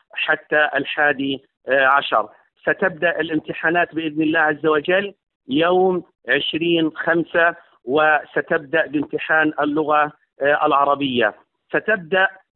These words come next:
امتحانات الفترة الصباحية الساعة الثامنة صباحاً، أما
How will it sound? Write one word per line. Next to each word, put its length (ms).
امتحانات 640
الفترة 400
الصباحية 580
الساعة 320
الثامنة 640
صباحاً، 600
أما 480